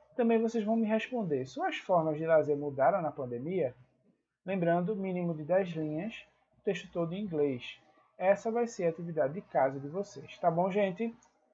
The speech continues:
See you next class. Vejo vocês na próxima aula. Me mandem atividade no Class App também,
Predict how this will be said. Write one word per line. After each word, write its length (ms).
See 360
you 300
next 440
class. 540
Vejo 280
vocês 300
na 100
próxima 400
aula. 420
Me 160
mandem 460
atividade 540
no 120
Class 380
App 220
também, 520